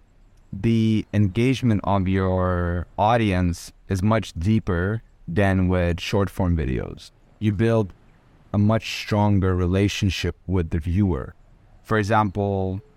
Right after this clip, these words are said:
you right now listening or watching to this podcast, like, I would bet you almost feel like you know us.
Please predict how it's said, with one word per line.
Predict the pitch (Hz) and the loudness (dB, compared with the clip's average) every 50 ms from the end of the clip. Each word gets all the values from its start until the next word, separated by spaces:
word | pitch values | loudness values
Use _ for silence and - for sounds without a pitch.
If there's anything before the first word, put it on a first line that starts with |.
| _ _ _ _ _ _ _ _ _ - - - - - | _ _ _ _ _ _ _ _ _ -20 -20 -20 -12 -6
you | 104 117 123 | -2 0 2
right | 120 113 101 98 - - | 2 4 2 2 0 0
now | 104 101 98 95 92 92 | 2 2 2 2 2 2
listening | 95 104 107 - - 107 101 98 | 0 0 -2 -2 0 0 2 2
or | 95 | 2
watching | 92 85 92 101 101 - 107 90 | 0 0 0 0 0 -2 -4 -4
to | 98 85 | -2 -4
this | 87 85 | -4 -4
podcast, | - - 104 107 107 - - 98 87 87 85 - - - - _ _ - - - - - - _ - | -4 -2 -2 -2 -2 -2 -2 -2 -2 -2 -2 -4 -8 -12 -20 _ _ -20 -20 -20 -20 -20 -20 _ -4
like, | - 98 92 - - | -4 -4 -2 -2 0
I | 107 | 0
would | 117 127 120 107 - | 0 0 -2 -2 -2
bet | 113 113 123 147 104 | 0 2 2 2 2
you | 101 107 98 | 0 -2 0
almost | - 98 110 117 117 113 110 - - | 0 2 2 2 2 2 0 -2 -4
feel | - - 101 101 101 | -4 0 2 2 2
like | 95 90 85 82 80 - - - - - | 2 2 2 0 -2 -4 -8 -16 -12 -4
you | - 98 95 | 0 2 2
know | 90 85 85 98 | 2 2 2 2
us. | 117 156 - - - - | 2 0 0 -4 -10 -18